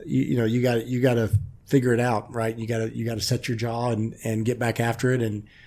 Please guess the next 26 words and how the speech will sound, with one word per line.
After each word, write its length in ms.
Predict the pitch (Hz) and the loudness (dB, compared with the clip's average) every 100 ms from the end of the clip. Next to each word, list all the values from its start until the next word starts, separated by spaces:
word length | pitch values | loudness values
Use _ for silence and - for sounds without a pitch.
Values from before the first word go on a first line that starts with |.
| - - - | -20 -20 -14
uh, 200 | - - - | -10 -8 -4
there's, 360 | 127 120 101 | 0 0 -2
there 320 | - 214 123 | -6 0 2
are 60 | 113 | 2
so 360 | - - 156 151 | 2 6 8 10
many 540 | 143 131 123 113 - - - - - - _ _ - - - - | 8 8 4 4 0 -2 -18 -20 -20 -20 _ _ -20 -20 -18 -2
opportunities 1040 | 123 127 113 - 135 127 117 110 92 - - _ _ - | 0 2 0 4 4 4 2 2 0 -4 -8 _ _ -8
at 120 | 113 | -4
the 80 | 127 | -2
University 380 | 113 113 - 113 | 0 -2 -2 -6
of 80 | |
Florida. 320 | - 123 113 120 | -4 -2 0 4
We've, 200 | 151 - | 2 6
we've 180 | 143 156 | 4 6
had, 260 | 147 117 | 4 4
we 140 | 131 156 | 6 6
haven't 200 | 165 120 | 6 6
had 220 | 139 123 | 4 2
a 200 | 117 117 | -2 0
great 240 | 117 120 | 4 4
year 180 | 117 117 | 4 0
by 120 | 104 | -2
our 100 | 107 | -4
standards. 500 | - 110 107 101 95 | -2 -2 -2 -4 -6
You 80 | 107 | -6
know, 220 | 107 107 | -6 -6